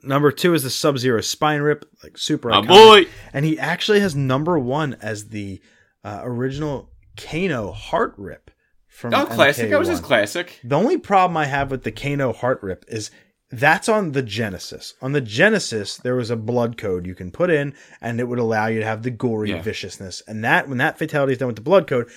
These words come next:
Speaker 1: then he holds up the
Speaker 2: It
Speaker 1: beat red heart, and it's dripping
Speaker 2: Yeah.
Speaker 1: blood. When you play it on Super Nintendo, Super Nintendo original Mortal Kombat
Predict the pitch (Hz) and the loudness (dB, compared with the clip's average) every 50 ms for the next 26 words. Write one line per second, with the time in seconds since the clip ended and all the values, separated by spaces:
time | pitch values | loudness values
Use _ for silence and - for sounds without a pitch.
0 | - _ _ - 120 127 123 120 127 123 113 131 139 131 135 120 - - 98 95 | -20 _ _ -8 -6 -6 -2 0 0 0 2 0 0 0 -2 -4 -4 -8 -8 -6
1 | 120 156 135 151 160 151 131 120 135 135 139 135 - 117 107 98 - - - 117 | -6 -6 -2 0 0 0 0 0 0 0 0 0 -2 -6 -8 -8 -8 -10 -6 -4
2 | 120 113 - 147 139 139 - - 117 107 95 90 - - - - _ _ - 113 | -4 -2 -2 -2 -4 -2 -2 -2 -2 -2 -2 -4 -8 -14 -20 -20 _ _ -8 -6
3 | 123 131 131 123 - - - 175 220 247 214 165 147 - - 185 196 185 151 127 | -2 -2 -2 -4 -4 -4 0 0 2 2 2 0 -2 -2 -2 -4 -4 -2 -2 -6
4 | 110 95 - 98 92 87 87 90 92 - - 170 185 - - 175 160 - 170 175 | -6 -8 -10 -12 -12 -10 -10 -12 -12 -8 -6 -6 -6 -4 -6 -8 -6 -4 -6 -4
5 | 170 143 123 117 110 104 110 120 117 117 123 113 113 110 98 95 - - 160 139 | -2 -2 0 0 0 -2 -2 -4 -4 -6 -6 -6 -6 -6 -8 -8 -8 -6 -6 -4
6 | 135 110 101 | -4 -6 -6